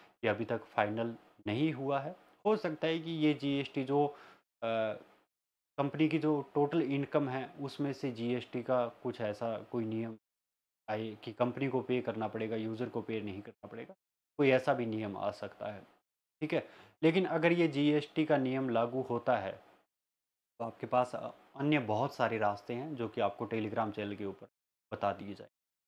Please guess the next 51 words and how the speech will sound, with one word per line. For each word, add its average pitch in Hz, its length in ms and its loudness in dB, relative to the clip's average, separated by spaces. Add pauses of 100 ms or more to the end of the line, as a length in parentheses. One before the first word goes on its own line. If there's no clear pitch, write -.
(260)
तो 107 120 0
ये 135 160 2
थी 151 60 0
छोटी 135 320 -4
सी 143 140 -4
जानकारी, 110 540 -2
आपको 123 320 -4
चिंता 131 340 2
करने 139 260 0
की 139 80 -2
ज़रूरत 123 360 -2
नहीं 120 240 -2
है। 131 100 -8 (480)
आप 113 160 4
ये 135 120 2
मत 147 200 2
सोचिए 139 380 -2
कि 139 100 -6
ये, 135 380 -2
अ, - 180 -14
इंडस्ट्री 113 600 -2
जो 117 200 -4
है 123 180 -6
ख़त्म 143 260 0
हो 123 180 0
जाएगी, 120 280 -2
ख़त्म 113 360 -4
बिल्कुल 110 300 -4
नहीं 117 200 -4
होगी। 135 260 -4
इसके 127 200 -4
अंदर 113 180 -2
और 117 260 -2
भी 120 120 -6
बहुत 107 300 -4
सारे 110 200 2
आपके 107 300 0
लिए 110 140 -2
ऑफ़र 110 320 -2
आते 110 240 4
रहेंगे 107 400 -6 (440)
या 113 180 2 (680)
अन्य 151 160 4
आपके 127 300 6
लिए 120 160 0
चॉइस 110 280 -2
जो 110 220 -8
है 131 100 -4
वो 139 160 -6
बढ़ती 113 360 2
रहेगी। 95 380 -8